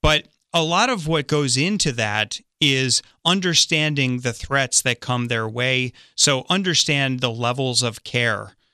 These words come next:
and how you pay for those levels of care, whether it's, you know, that goal that everybody has, stay in the home as long as possible. That's possible. You know, we, there are,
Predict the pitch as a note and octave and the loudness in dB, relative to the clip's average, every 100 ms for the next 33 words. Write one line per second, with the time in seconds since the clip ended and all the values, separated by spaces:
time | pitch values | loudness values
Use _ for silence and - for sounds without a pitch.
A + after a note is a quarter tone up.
0 | _ _ B2+ A#2+ C#3+ C#3+ C3 - C3 B2 | _ _ 0 2 0 0 0 0 0 -2
1 | B2+ A#2 A2 - A#2 A2+ G#2+ G#2+ - - | -4 -4 -4 -2 -2 -2 -4 -8 -8 -2
2 | A2 G#2+ A#2+ B2 A#2+ - - - - - | -2 0 0 0 0 -2 -6 -14 -16 -4
3 | C3 A#2 - _ - _ - D3 C3+ B2 | -2 -2 -6 _ -20 _ -10 -2 -2 0
4 | E3 A3 F3+ D3 C#3 D3 B2+ A2 G#2+ A2+ | 0 0 0 0 0 0 0 -2 -2 -4
5 | A2+ G#2+ - C#3 D3+ D3 B2+ A2 C#3 C3+ | -2 2 2 2 0 0 -2 0 -2 0
6 | B2 A#2+ A#2 A2 G#2+ - A2+ G#2+ - A2+ | -2 -2 -2 -2 -4 -2 -2 0 -2 -2
7 | G#2+ G#2 - - _ D#3+ A3 - G3 A#3+ | -6 -8 -10 -20 _ -2 -2 0 0 2
8 | - D3+ A#2+ E3+ D3+ D3+ D3 C#3+ D3 C#3+ | 2 0 -2 -2 0 -2 -2 -2 -2 0
9 | C#3 C3+ | 0 -2